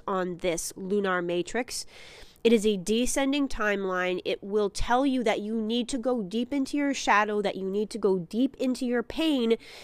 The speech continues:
in order to process it and heal it and maybe, you know, use it for empowerment. But what that lie does, and th-, by the way, most people who propagate it are not intending to lie, but the original source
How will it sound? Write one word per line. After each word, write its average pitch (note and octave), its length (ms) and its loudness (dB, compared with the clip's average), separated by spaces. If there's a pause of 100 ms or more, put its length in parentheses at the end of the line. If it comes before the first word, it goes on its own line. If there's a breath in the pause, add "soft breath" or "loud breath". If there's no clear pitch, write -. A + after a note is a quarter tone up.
(140 loud breath)
in C4 240 4
order D4 420 4
to - 280 -2
process B3+ 760 4
it A3 240 2
and G#3 240 -4
heal A#3 320 0
it G#3+ 220 4
and F#3 240 -2
maybe, F#3+ 260 -2
you F#3 160 -4
know, F3+ 120 -4
use G3+ 420 -2
it - 240 0
for G3 320 -4
empowerment. F3+ 720 0 (1040 loud breath)
But A#3 260 6
what A3+ 320 4
that A3+ 380 4 (280)
lie G3 600 8
does, G#3 840 4 (220)
and A3 240 2
th-, G#3 120 -2
by A#3+ 120 8
the A3+ 80 6
way, G#3 120 6
most A3 220 4
people A3 220 -2
who G3 80 2
propagate G3+ 520 0
it F3 80 -2
are F3+ 80 0
not F3+ 200 2
intending F#3 500 2
to F3 140 -8
lie, D#3+ 360 -2
but F#3 260 -8
the F#3 160 -2
original A#3 680 2
source A3 760 0